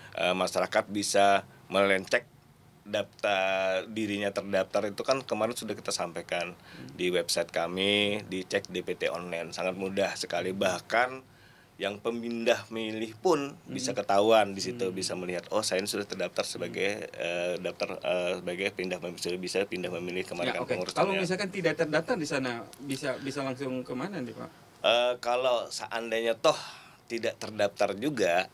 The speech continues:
Speaker 1: pada saat D P T yang sudah ditetapkan, yang pasti masyarakat itu di mana dia domisilinya sesuai di K T P-nya, bisa datang ke T P S dengan membawa K T P.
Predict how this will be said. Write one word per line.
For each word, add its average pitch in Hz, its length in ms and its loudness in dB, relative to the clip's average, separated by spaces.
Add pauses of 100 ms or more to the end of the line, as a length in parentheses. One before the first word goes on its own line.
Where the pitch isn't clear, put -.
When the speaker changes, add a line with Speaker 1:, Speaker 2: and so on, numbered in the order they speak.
Speaker 1:
pada 90 160 -2
saat 90 240 0
D 95 160 -4
P 92 160 -6
T 92 160 0
yang 85 80 -4
sudah 87 240 -2
ditetapkan, 90 1120 0
yang 90 240 -4
pasti 117 560 4
masyarakat 90 720 -2
itu - 320 -2
di 101 160 -4
mana 92 320 -2
dia 92 240 0
domisilinya 95 720 -2
sesuai 87 320 -2
di 90 240 -2 (400)
K 92 140 -8 (100)
T 92 160 -2
P-nya, 98 480 0 (160)
bisa 90 240 -2
datang 95 320 -2
ke - 80 -8
T 85 80 -8
P - 160 -8
S - 80 -12
dengan 92 160 -8
membawa 90 320 -6
K 87 160 -6
T 82 80 -10
P. - 240 -12